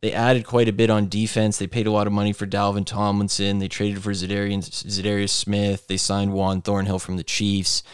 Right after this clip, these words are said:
They have a new defensive coordinator. Uh, Jim Schwartz used to coach the Lions. So they did kinda do a revamp there. They're over under nine and a half. Most people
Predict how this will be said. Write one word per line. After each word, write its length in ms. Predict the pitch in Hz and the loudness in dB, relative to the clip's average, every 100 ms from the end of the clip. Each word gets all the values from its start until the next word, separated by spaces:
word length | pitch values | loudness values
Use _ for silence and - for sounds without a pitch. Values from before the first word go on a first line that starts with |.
| - - - | -20 -14 -4
They 60 | |
have 80 | 104 | 0
a 40 | 104 | 2
new 140 | 110 | 2
defensive 540 | 98 107 110 98 92 | 0 -2 0 -2 -4
coordinator. 920 | - - 113 110 104 104 101 98 95 - - - - - | -6 0 2 4 4 4 4 2 0 -4 -18 -20 -20 -6
Uh, 220 | 90 92 | -2 0
Jim 260 | 90 107 98 | 2 2 2
Schwartz 480 | - 104 101 98 | 2 2 2 0
used 160 | 92 87 | -2 -4
to 40 | |
coach 240 | - 90 - | -4 -4 -4
the 80 | 80 | -2
Lions. 600 | 98 104 104 101 98 90 | 2 4 4 4 2 0
So 120 | 98 | 0
they 120 | 98 | -2
did 320 | 95 160 117 | 2 0 0
kinda 240 | - 123 104 | 0 2 2
do 180 | 107 | 2
a 80 | 98 | 0
revamp 640 | 92 104 107 98 98 90 | 0 0 0 2 0 -2
there. 520 | - 95 104 95 92 98 - - - | -2 2 2 2 0 -4 -12 -20 -6
They're 260 | 120 113 107 | 2 4 6
over 200 | 143 151 | 6 4
under 200 | 131 113 | 4 2
nine 320 | 101 110 117 | 2 4 6
and 100 | 113 | 4
a 60 | 107 | 4
half. 560 | 110 107 104 - - - _ - | 4 4 2 -2 -12 -20 _ -2
Most 320 | 123 127 - | 2 2 0
people 580 | 127 110 110 104 101 | -4 -2 0 0 0